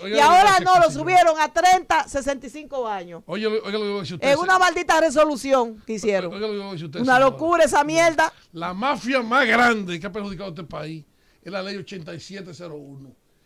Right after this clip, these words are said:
Speaker 1: Y todos los políticos, todos los partidos son
Speaker 2: De la
Speaker 1: cómplices.
Speaker 2: seguridad social.
Speaker 1: Fíjate que estos bandidos políticos de este país, ninguno hablan, ni los senadores, ni diputados, nadie habla de esa ley.
Speaker 2: Claro
Speaker 1: Y,
Speaker 2: que
Speaker 1: y,
Speaker 2: no.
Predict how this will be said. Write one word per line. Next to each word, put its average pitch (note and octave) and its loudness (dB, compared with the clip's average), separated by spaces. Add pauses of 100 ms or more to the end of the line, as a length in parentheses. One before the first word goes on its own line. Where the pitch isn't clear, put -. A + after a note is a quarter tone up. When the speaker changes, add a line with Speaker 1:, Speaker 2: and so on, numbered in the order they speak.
(140)
Speaker 1:
Y A3 -8
todos D4+ 4
los C#4 0
políticos, A#3+ -8
todos A#3+ -10
los A#3 -8
partidos A#3 -14
son A#3+ -8
Speaker 2:
De C#4 4
la C#4+ 6
Speaker 1:
cómplices. C#4+ 2
Speaker 2:
seguridad C#4 2
social. B3 0
Speaker 1:
Fíjate D#4+ 2
que C#4 -6
estos D#4 -6
bandidos C4+ 2
políticos A3 -4
de A3+ -4
este E3+ -6
país, E3 -10 (260)
ninguno A3 -4
hablan, C4 0
ni G3+ -10
los A#3 -4
senadores, G#3+ -4
ni A3+ -6
diputados, F#3+ -8
nadie A#3 -4
habla A3 -6 (180)
de A3 -4
esa G3+ -6
ley. D#3+ -12 (760)
Speaker 2:
Claro G3+ -2
Speaker 1:
Y, A#3 -4
Speaker 2:
que F#3+ -6
Speaker 1:
y, F3 -8
Speaker 2:
no. F3 -10